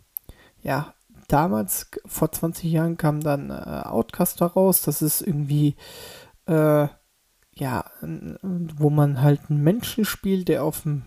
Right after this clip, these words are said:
Alien-Planeten verweilt und, äh, ja,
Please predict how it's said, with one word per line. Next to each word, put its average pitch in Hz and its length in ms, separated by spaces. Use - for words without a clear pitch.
Alien-Planeten 180 1200
verweilt 151 760
und, 151 460
äh, 120 300
ja, - 200